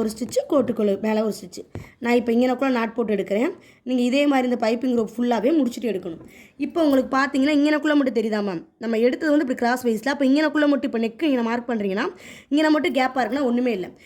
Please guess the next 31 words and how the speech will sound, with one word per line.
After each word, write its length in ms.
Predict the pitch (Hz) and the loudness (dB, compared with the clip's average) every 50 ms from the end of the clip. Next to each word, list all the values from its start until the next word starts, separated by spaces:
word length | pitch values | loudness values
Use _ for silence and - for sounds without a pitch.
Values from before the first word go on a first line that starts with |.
| - - - - | -20 -18 -10 -4
இந்த 180 | 226 233 233 | 0 4 4
நூலை 180 | 269 302 320 294 285 | 4 4 4 2 2
கொண்டு 180 | 247 233 233 226 214 | 2 0 2 0 0
வந்து 200 | 196 196 196 320 311 277 | -2 -2 -2 -2 0 2
இந்த 140 | 285 294 294 277 | 2 2 2 0
இடத்துல 240 | 262 262 359 320 269 233 | -2 -2 -2 0 0 2
எவ்வளோ 180 | 220 247 285 269 - - - - - 214 | 2 2 2 0 -2 -4 -14 -10 -4 0
பீடு 200 | 254 269 277 277 233 | 2 2 2 2 0
ஆக்குபை 280 | 226 226 254 214 233 220 | 0 -2 -2 -2 0 0
ஆகுதுன்னு 260 | 202 214 226 233 220 196 | 0 0 -2 -2 -2 -2
பாருங்களேன். 340 | 185 185 190 196 185 170 - - - - - - - - - - | -4 -4 -4 -4 -4 -6 -8 -12 -18 -20 -20 -20 -14 -6 -2 0
மேக்ஸிமம் 580 | 233 240 - - - - - 294 294 320 320 262 | 2 2 2 0 -4 -2 0 2 4 4 4 4
ரெண்டு 160 | 240 233 214 220 | 2 2 2 0
தான் 140 | 247 247 214 | 0 0 0
ஆக்குபை 300 | 208 214 208 185 196 190 175 | -2 -4 -4 -2 -2 -2 -2
ஆகும். 200 | 170 160 - - - - - - _ _ - - | -4 -8 -12 -16 -18 -20 -20 -20 _ _ -16 -10
So, 160 | - 226 208 196 | -4 -2 -2 0
அந்த 120 | 196 196 196 | 0 2 2
ரெண்டு 180 | 202 240 254 262 220 | 2 2 2 2 2
பீடை 160 | 262 247 240 233 | 2 2 2 2
மட்டும் 200 | 214 202 233 208 196 | 0 0 0 -2 -2
எடுத்துட்டு 300 | 180 180 - - - 359 480 - - - - | -2 -4 -6 -6 -6 -6 -6 -6 -8 -4 0
இங்கனக்குள்ள 360 | 269 254 226 208 190 214 208 190 180 | 0 2 2 0 0 0 0 -2 -2
வச்சு, 240 | 180 - - 381 466 - - - - _ _ _ - - _ _ _ _ _ _ _ _ _ _ _ _ - - - - - - - - - - - - - - - - - - - - - 233 247 | -4 -4 -2 -2 -2 -2 -4 -12 -20 _ _ _ -20 -20 _ _ _ _ _ _ _ _ _ _ _ _ -20 -20 -20 -20 -20 -20 -20 -20 -20 -20 -20 -20 -18 -18 -18 -18 -20 -20 -16 -6 -2 0 2
அவ்வளவுதான். 380 | 233 190 165 151 143 170 - - _ _ _ - - - - _ _ _ _ - | 2 2 0 -2 -4 -6 -10 -12 _ _ _ -20 -20 -20 -20 _ _ _ _ -2
இங்கனக்குள்ள 340 | 247 240 220 214 220 233 208 196 | 0 2 2 0 2 2 2 2
வச்சு 140 | 190 190 - 381 | 2 0 -2 -2
ஒரு 60 | 339 262 226 | -2 0 0
நாட் 180 | 208 208 202 - | 0 -2 -4 -4
போட்டு 200 | 196 180 240 247 | -6 -4 -2 -2
எடுத்துடுறோம். 380 | 190 180 - 180 170 - - | -2 -2 -4 -4 -6 -6 -12